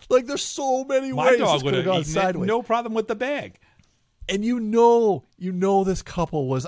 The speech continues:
Speaker 1: online Googling shit going, "What's the best dead drop we could?" They could literally just tape this goddamn card underneath a bench and nobody would have thought twice about it, but they had to stick it in a peanut butter and jelly sandwich.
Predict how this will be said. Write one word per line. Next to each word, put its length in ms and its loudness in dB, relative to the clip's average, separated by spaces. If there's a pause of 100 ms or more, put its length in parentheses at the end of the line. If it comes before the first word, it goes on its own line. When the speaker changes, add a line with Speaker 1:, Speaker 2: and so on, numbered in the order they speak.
Speaker 1:
online 680 -4
Googling 600 -2
shit 360 -8
going, 320 -4 (360)
"What's 300 0
the 100 0
best 500 -2
dead 200 -2
drop 240 -8
we 80 -10
could?" 160 -10 (360)
They 120 -6
could 200 -2
literally 320 0
just 280 -10
tape 280 2
this 140 -10
goddamn 460 -6
card 480 -6
underneath 440 -6
a 40 -10
bench 400 -10
and 240 -10
nobody 280 -2
would 120 -6
have 80 -8
thought 260 -8
twice 320 -8
about 220 -6
it, 80 -8
but 140 -12
they 120 -6
had 220 -8
to 80 -12
stick 260 -12
it 160 -14
in 120 -10
a 100 -10
peanut 320 -12
butter 240 -8
and 140 -6
jelly 440 -4
sandwich. 720 -10